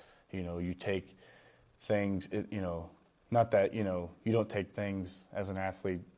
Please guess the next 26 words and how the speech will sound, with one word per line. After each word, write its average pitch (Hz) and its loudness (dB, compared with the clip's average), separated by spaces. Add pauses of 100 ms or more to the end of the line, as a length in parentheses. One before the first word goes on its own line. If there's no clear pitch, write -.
(140)
ser-, 95 -2
seriously 98 -4
every 92 -2
day, 92 -4
but 90 -6
it's - -10 (460)
more 98 0
of, 90 -2
like, 90 0 (100)
when 95 -4
you 92 0
come 98 -4
back, 90 0 (840)
when 107 0
you 101 0
come 104 -2
back 98 2
from 98 -4
that 95 0
injury, 95 0
you're 92 0
like, 90 -2 (280)
you 95 -6
know, 90 -4
"Okay, 92 -2
like, 87 -4